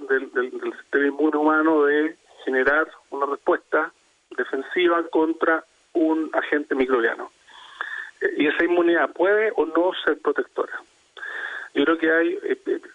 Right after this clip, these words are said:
si uno mira la, la historia de otras enfermedades infecciosas causadas por virus respiratorios, en la mayor parte de la población, la, eh, inmunidad que se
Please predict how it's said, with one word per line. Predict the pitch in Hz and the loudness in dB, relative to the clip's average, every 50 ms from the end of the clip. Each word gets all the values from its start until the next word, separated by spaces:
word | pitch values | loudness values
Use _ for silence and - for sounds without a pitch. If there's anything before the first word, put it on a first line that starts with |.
| - - | -4 0
si | 156 | 2
uno | 156 151 | 2 2
mira | 147 151 165 160 160 156 151 147 147 - - - - - _ - | 2 2 2 2 2 0 0 -2 -4 -8 -14 -18 -20 -14 _ 0
la, | 123 123 127 - | 0 0 2 2
la | 123 127 | 0 -2
historia | 104 - _ _ - 170 180 185 180 175 170 | -2 -4 _ _ 0 2 2 2 2 2 2
de | 170 165 | 2 0
otras | 156 - 165 151 139 | 0 0 0 -2 -2
enfermedades | - 151 139 147 147 143 147 147 147 151 151 | -4 -4 -4 0 0 2 2 2 2 0 0
infecciosas | 147 - 139 - - - 147 135 - - 143 - | -2 -4 -6 -4 0 0 0 0 0 -4 -6 -4
causadas | - - 117 - - 147 147 143 143 - | -2 -4 -2 -2 0 0 2 2 2 0
por | - 143 135 135 | 0 0 0 0
virus | 139 143 139 135 | 0 0 0 2
respiratorios, | 139 139 - 147 139 139 - 151 151 160 156 - - - - - - - - - - - - | 2 2 2 2 0 2 2 2 2 0 -2 -2 -6 -14 -18 -16 -14 -12 -12 -12 -14 -8 -2
en | 135 131 131 | 0 2 2
la | 131 | 2
mayor | 127 131 139 139 139 160 175 175 | 2 2 0 0 0 0 -2 -2
parte | - - 185 175 - - | 0 0 -2 -2 0 0
de | 175 165 | 0 0
la | 156 | 0
población, | - 151 147 147 147 139 - - 190 175 139 131 131 151 156 - _ _ _ _ _ _ _ _ _ _ - | 0 0 0 2 2 0 0 0 2 2 2 0 -2 -6 -10 -14 _ _ _ _ _ _ _ _ _ _ -8
la, | 131 127 127 131 127 127 123 123 117 120 117 - _ _ _ _ _ - - - _ - | -2 0 2 2 4 4 2 2 0 -2 -8 -20 _ _ _ _ _ -20 -20 -20 _ -4
eh, | - 135 127 120 113 | 0 0 0 0 -2
inmunidad | 131 135 135 135 139 139 139 143 143 151 151 | -4 -8 -4 -4 0 2 2 2 2 2 2
que | - - | 0 -2
se | - | -4